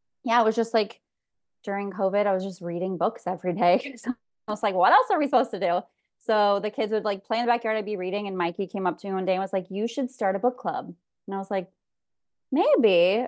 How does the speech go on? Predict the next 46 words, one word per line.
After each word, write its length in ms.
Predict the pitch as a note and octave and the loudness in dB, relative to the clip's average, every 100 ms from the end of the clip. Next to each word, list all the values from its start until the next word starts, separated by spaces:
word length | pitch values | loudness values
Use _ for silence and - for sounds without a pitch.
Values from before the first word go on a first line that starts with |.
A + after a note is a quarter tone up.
| - | 0
And 180 | G3+ G#3 | 0 2
then 100 | G#3 | 2
I 160 | G#3 | 0
kept 300 | F#3 A#3 A3+ | 2 -2 0
thinking 220 | G#3+ G#3+ G#3 | -4 -4 0
about 180 | G#3 | 2
it. 40 | G3 | 2
I 40 | |
talked 240 | G3 G3 G#3 | 0 -4 -4
to 40 | |
my 60 | G3 | -10
sister 280 | F#3 F3+ F#3+ | -10 -8 -4
about 240 | F#3 E3 | 0 0
it, 120 | E3+ F#3 | 0 0
who 80 | |
loves 280 | F3 D#3+ E3 - | -2 -2 -6 -8
to 60 | |
read 120 | E3+ D#3+ | -6 -4
like 140 | D#3+ | -4
me. 100 | F3+ | -6
And 80 | F3 | -6
she 120 | F#3+ | -8
was 80 | F3+ | -6
like, 180 | F3 - | -6 -2
"Oh 100 | G#3+ A3 | 0 2
my 120 | G#3+ | 2
gosh, 340 | G3+ F#3+ F#3+ F3+ | 4 2 0 -4
I'm 160 | F#3 | -4
in. 240 | - F#3+ F3+ | -2 -2 -2
Let's 220 | E3+ - | -4 -6
do 160 | G3+ F3+ | -2 2
it." 260 | D3+ C3+ - _ _ _ | 2 0 -6 _ _ _
So, 640 | - G#3 G3+ G3 F#3+ F#3 - | 0 6 8 8 6 2 -4
like, 180 | G3+ G3+ | -4 -4
two 160 | - G#3+ | -6 -2
months 180 | G3+ G#3 | -2 -4
into 160 | G3+ | -8
covid, 300 | F#3+ F#3 G3 | -2 -2 -2
we 120 | E3+ F3 | -4 -6
started 380 | F3 E3+ E3 | -4 -2 0
it. 220 | E3+ F3 - | 0 -2 -2
And 100 | F#3 | -8
we 80 | F3 | -6
kind 200 | F#3 F3+ | -6 -4
of 80 | |
just, 260 | F3+ E3+ | -2 -4